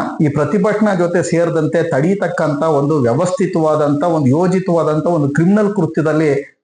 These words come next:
ಯು ಪಿ ಸರ್ಕಾರ ಮತ್ತು ಯು ಪಿ ಸರ್ಕಾರದ ಪೊಲೀಸರು ಭಾಗಿಯಾದರು. ಮಾತ್ರ ಅಲ್ಲ, ಆಲ್ ಇಂಡಿಯಾ ಕಿಸಾನ್ ಸಭಾದ ನಾಯಕರನ್ನ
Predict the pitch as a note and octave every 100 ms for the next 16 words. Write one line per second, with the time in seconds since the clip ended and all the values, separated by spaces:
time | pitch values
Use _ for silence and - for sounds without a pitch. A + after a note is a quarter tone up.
0 | D3 E3+ F3+ F#3 F3 D3+ D#3+ D#3 F3+ D#3
1 | D#3+ D#3 D#3+ D3 C#3+ D3 C#3 D3 C#3+ -
2 | D3 C3+ C#3 C#3 A2 G#2+ - _ - C3+
3 | F#3 G#3 E3 A#2 C3 F#3 - - _ _
4 | - B2 F3 G3 G#3 G3+ G3+ G3 F#3 F3
5 | F3+ F3+ F3 F3+ F#3+ F#3+